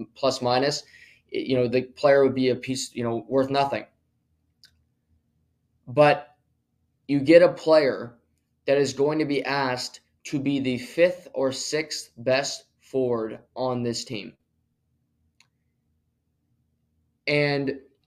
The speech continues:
that is a perfect spot for Ryan O'Reilly to be in. He was the man in Saint Louis the last two seasons. He's not the man anymore. He's getting older. He's been through a lot of wars. He's had surgeries. I, I mentioned he won a Stanley Cup. He went to a second round the,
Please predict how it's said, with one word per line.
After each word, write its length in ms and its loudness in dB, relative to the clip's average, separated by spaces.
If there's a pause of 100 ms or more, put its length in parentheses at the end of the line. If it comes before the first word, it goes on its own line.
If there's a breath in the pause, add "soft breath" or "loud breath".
(800)
that 280 2
is 140 0
a 100 2
perfect 440 -4
spot 360 0
for 80 -10
Ryan 300 -2
O'Reilly 380 -2
to 40 -8
be 160 -8
in. 160 -16 (520 soft breath)
He 200 -4
was 200 0
the 120 4
man 320 -2
in 100 -2
Saint 300 -6
Louis 320 -2
the 80 -6
last 280 0
two 120 -8
seasons. 360 -8
He's 140 -8
not 240 -4
the 60 -6
man 280 -6
anymore. 400 -14 (800)
He's 140 -4
getting 260 6
older. 520 2 (720)
He's 180 -8
been 240 2
through 220 2
a 20 4
lot 220 4
of 80 2
wars. 360 0
He's 140 -6
had 160 0
surgeries. 720 -2 (100)
I, 220 -10 (100)
I 60 -10
mentioned 300 -4
he 80 -4
won 160 -2
a 40 -6
Stanley 360 -6
Cup. 280 -2
He 60 -6
went 220 -4
to 100 -8
a 60 -6
second 340 -4
round 300 -4
the, 160 -10